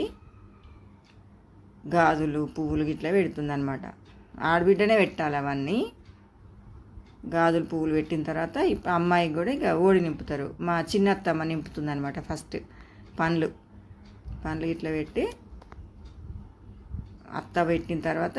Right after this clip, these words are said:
ఇంకా వాళ్ళ, ఇంకా మా చిన్నత్త వాళ్ళ యారానికి ఇట్లా అందరు పెట్టారు. మా చెల్లె అనమాట, మా చెల్లెను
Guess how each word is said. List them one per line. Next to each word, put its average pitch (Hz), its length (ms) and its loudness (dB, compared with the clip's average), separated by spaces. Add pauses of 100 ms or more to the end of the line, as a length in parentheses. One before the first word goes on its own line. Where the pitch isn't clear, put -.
ఇంకా 208 200 2 (540)
వాళ్ళ, 170 220 2 (180)
ఇంకా 165 240 0 (440)
మా 160 80 0 (260)
చిన్నత్త 170 400 0 (100)
వాళ్ళ 156 180 2 (100)
యారానికి 156 480 2
ఇట్లా 151 220 -2
అందరు 156 220 0
పెట్టారు. 147 360 -4
మా 180 40 2 (100)
చెల్లె 185 280 8
అనమాట, 165 300 0 (540)
మా 175 60 4 (120)
చెల్లెను 190 360 6